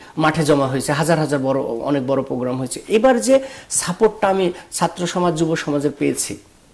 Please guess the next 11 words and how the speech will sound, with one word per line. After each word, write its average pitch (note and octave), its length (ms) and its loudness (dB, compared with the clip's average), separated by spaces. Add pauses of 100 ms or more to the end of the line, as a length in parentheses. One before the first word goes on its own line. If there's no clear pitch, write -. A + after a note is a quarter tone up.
(880)
এদের F3+ 260 6
কাছে F#3 280 -2
আমি F#3+ 100 0
চরম D#3 380 4
ঋণী। C3 260 2
এদের C#3+ 180 2
কর্মসংস্থানের D#3+ 920 -4
জায়গাটা C#3 460 -4
করা C3+ 300 -2
জরুরি। A#2+ 440 -4 (560)
আমার, A#3 340 2